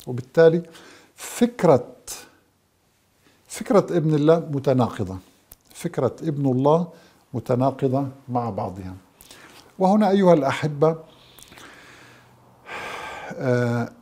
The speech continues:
هذا الباحث شرح الله صدره للإسلام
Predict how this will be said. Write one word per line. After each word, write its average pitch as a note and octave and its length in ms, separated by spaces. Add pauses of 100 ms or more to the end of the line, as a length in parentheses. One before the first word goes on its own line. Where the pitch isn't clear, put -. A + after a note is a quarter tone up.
(1000)
هذا C3 760 (180)
الباحث C3+ 880
شرح B2+ 380
الله A#2+ 260
صدره G#2+ 480
للإسلام A#2+ 600